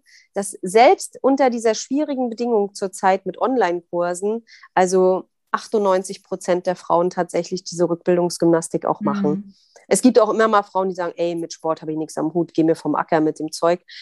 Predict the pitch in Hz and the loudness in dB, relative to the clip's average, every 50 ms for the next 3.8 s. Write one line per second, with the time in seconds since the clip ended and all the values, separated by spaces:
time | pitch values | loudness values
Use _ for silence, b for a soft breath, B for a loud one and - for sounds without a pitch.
0 | B B B B - 196 190 190 190 - 202 190 190 185 - - - 196 175 - | B B B B 0 2 2 2 0 2 2 4 4 4 4 0 -4 -4 -6 -4
1 | - 185 175 175 - 185 160 170 170 - - 180 220 226 - 180 170 175 180 175 | -6 -10 -8 -6 -8 -8 -4 0 0 2 2 2 0 0 -2 -6 -4 -2 -4 -4
2 | 170 160 170 160 160 156 - - 165 170 - - 214 - 208 214 - 214 214 208 | -4 -4 -4 -4 -4 -4 0 0 0 0 0 -4 -6 -4 -4 -6 -6 -6 -4 -4
3 | 208 190 190 185 175 170 - 175 - - 185 180 180 - - | -2 0 2 2 2 0 -2 -6 -8 -6 -4 -4 -4 -4 -2